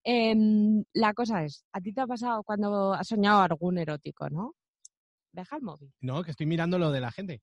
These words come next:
Speaker 1: Vale, que eso luego. ¿Que
Speaker 2: Vale.
Speaker 1: has tenido algún sueño erótico?
Speaker 2: Eh, he tenido, claro.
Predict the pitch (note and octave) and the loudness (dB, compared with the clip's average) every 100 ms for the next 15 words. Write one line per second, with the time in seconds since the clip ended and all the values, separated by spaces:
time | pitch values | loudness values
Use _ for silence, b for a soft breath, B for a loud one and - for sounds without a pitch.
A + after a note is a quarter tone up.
0 | _ E3+ E3+ D#3 - D#3+ D#3 E3 G3 D#3 | _ -8 -6 -6 -6 -6 -4 -4 -2 -2
1 | C3+ C#3+ b b _ - G3 D3+ A#3 A3+ | -4 -8 b b _ -6 -4 0 2 2
2 | G3+ G3+ F#3+ F#3+ F#3 E3+ D3 - D3+ C3+ | 0 -2 -2 -2 0 -2 -4 -8 -8 -10
3 | _ _ A#2 A2 G#2+ G#2 G2+ G2+ G2+ - | _ _ -12 -10 -8 -8 -8 -8 -10 -12
4 | G2 F2+ B2+ A2+ F#2+ | -16 -12 -12 -12 -14